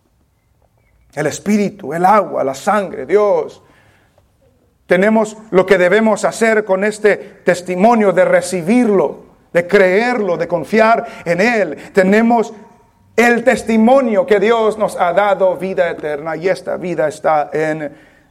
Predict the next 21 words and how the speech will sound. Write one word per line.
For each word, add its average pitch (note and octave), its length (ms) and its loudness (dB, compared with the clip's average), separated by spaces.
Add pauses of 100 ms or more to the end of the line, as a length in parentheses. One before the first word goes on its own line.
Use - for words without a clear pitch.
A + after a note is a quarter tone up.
(160)
su C3+ 280 -6
Hijo. - 380 -6 (960)
Y D#3 100 -8
en E3 60 -4
el E3 100 -2
versículo F3 840 0 (440)
doce D3+ 640 -4 (1040)
tenemos F3+ 400 -4
el E3 100 -2
resultado, D#3 640 -8 (840)
tenemos F3+ 320 -2
las F3 200 -2
consecuencias D#3+ 1040 -6 (560)
de D3 160 -2
recibir, D#3 760 -4
de E3+ 140 -4
creer D#3 420 -2
o F3+ 140 -2
rechazar F3 640 -6
este C3 220 -12
testimonio. - 640 -18